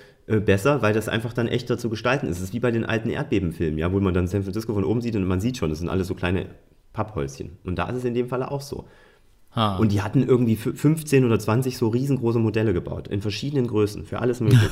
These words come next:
Speaker 2: <laughs> Okay, gut.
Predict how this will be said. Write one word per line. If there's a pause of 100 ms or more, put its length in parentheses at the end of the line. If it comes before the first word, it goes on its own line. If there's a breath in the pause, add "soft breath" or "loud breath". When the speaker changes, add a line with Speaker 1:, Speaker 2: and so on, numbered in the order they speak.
(160)
Speaker 2:
<laughs>
Okay, (1300 loud breath)
gut.